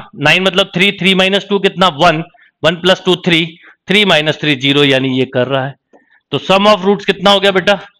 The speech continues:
one plus nine, this equal to ten। यानी मैं बिल्कुल sure हूं कि ये जो मैं आपके साथ सेशन छोटे छोटे share करूंगा, इससे आप बहुत different approach के साथ सोचना चालू करेंगे,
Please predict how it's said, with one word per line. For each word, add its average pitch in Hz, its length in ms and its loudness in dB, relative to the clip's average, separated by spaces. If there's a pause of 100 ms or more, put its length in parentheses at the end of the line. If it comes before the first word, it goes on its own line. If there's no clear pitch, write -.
(420)
one 175 420 2
plus 180 340 0
nine, 156 460 0
this 165 220 -2
equal 143 440 -2
to 165 160 -4 (140)
ten। 139 200 -2 (500)
यानी 185 300 2
मैं 208 260 2
बिल्कुल 202 320 0
sure 202 320 2
हूं 202 100 2
कि 196 120 0
ये 196 120 2
जो 185 120 0
मैं 185 100 2
आपके 175 240 0
साथ 185 260 0
सेशन 175 340 0
छोटे 165 280 0
छोटे 170 280 0
share 185 280 0
करूंगा, 143 480 2 (800)
इससे 240 440 0
आप 190 400 2
बहुत 165 440 2
different 214 440 0
approach 185 360 0
के 196 120 -2
साथ 170 380 0
सोचना 151 380 -2
चालू 143 320 0
करेंगे, 147 480 0